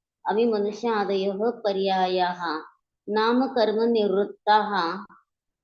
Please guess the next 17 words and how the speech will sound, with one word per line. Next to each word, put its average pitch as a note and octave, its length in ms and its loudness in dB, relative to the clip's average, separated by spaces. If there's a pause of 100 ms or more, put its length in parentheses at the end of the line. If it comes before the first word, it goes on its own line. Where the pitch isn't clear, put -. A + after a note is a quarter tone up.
(160)
संती A#3+ 440 0
तावत." D#3 440 0 (540)
तावत G3+ 220 0 (100)
म्हणजे G3 260 -4
तर, - 680 -4
काय F#3+ 220 -6
सांगितलं? G3 440 -6 (300)
म्हणजे F#3 180 -6
प्रथम G3 320 -8
तर G#3 420 -4 (600)
ह्या A#3 180 2
सगळ्या, G3+ 500 0 (240)
अमी G#3 240 -2
म्हणजे G#3+ 300 0
ह्या G#3+ 200 -2
मनुष्याधिक G3+ 760 -4
पर्याय G#3 380 0